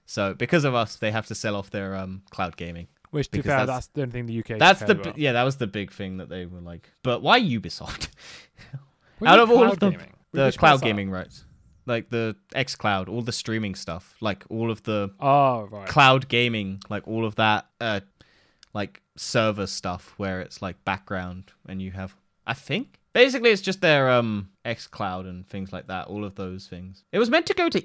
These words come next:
Speaker 1: E E apparently, and then it fell through. So, so E E was meant to get like the cloud gaming rights. So like,
Speaker 2: mean E A?
Speaker 1: uh, no, E E.
Speaker 2: E-,
Speaker 1: Our
Speaker 2: who's
Speaker 1: mobile
Speaker 2: E E?
Speaker 1: provi-,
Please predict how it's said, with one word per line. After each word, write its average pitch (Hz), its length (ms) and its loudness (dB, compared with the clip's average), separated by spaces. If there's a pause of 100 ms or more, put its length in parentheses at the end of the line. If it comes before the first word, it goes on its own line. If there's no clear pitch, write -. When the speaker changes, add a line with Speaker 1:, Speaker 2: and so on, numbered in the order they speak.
Speaker 1:
E 139 380 0
E 101 60 -2
apparently, 98 600 -4
and 107 140 -2
then 117 100 0
it - 140 -6 (160)
fell 110 260 0
through. 101 340 -8
So, 95 260 -10 (160)
so 127 120 -8
E 123 60 -6 (340)
E 131 60 -2
was 110 160 -6
meant 107 160 -8
to 104 40 -16
get 107 200 -8
like 101 180 -10
the 101 80 -12
cloud 107 320 -4
gaming 95 320 -8
rights. 87 280 -14
So 101 160 -6
like, 98 200 -8
Speaker 2:
mean 127 140 -10
E 120 80 -12
A? 113 40 -6
Speaker 1:
uh, 92 340 -8 (180)
no, 156 160 0
E - 80 -14
E. 120 380 -6 (120)
Speaker 2:
E-, 147 180 -10 (120)
Speaker 1:
Our 120 120 2
Speaker 2:
who's 120 60 0
Speaker 1:
mobile 131 240 4
Speaker 2:
E 117 40 0
E? - 40 -6
Speaker 1:
provi-, 123 380 2